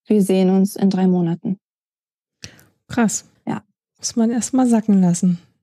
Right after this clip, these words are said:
Speaker 1: Ja, ja, genau. Ich ziehe auch immer bei Lesungen erst mal so schön die Stimmung runter mit dem Kapitel und dann versuche ich es später wieder aufzufangen.
Speaker 2: Das ist nett von dir.
Speaker 1: Ja.
Speaker 2: Ja, wirklich. Ganz nett. Also,
Speaker 1: Mhm.
Speaker 2: ja,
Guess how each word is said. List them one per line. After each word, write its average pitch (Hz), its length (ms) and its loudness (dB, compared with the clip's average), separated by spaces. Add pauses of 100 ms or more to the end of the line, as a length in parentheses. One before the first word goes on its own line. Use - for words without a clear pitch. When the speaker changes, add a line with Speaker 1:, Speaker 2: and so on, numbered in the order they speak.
(300)
Speaker 1:
Ja, 233 160 2
ja, 233 180 0
genau. 208 300 2
Ich 208 180 -2
ziehe 226 280 -2
auch 220 80 -4
immer 226 200 0
bei 208 120 -2
Lesungen 220 400 2
erst 233 220 -6
mal 240 120 0
so 233 120 0
schön 262 300 -2
die 254 80 2
Stimmung 233 340 0
runter 285 380 -2
mit 311 180 -4
dem 311 100 -2
Kapitel 320 520 -4
und 214 200 -2
dann 208 300 0
versuche 196 340 0
ich 202 80 0
es 202 60 -8
später 196 320 -2
wieder 196 200 0
aufzufangen. - 540 -4 (360)
Speaker 2:
Das 262 200 -2
ist - 160 -6
nett 233 220 2
von 185 240 0
dir. 175 220 -2 (640)
Speaker 1:
Ja. 226 220 0 (640)
Speaker 2:
Ja, 233 260 -2
wirklich. 202 540 -4
Ganz 277 320 0
nett. 226 400 0
Also, 202 260 0 (400)
Speaker 1:
Mhm. 226 360 0 (180)
Speaker 2:
ja, 214 180 2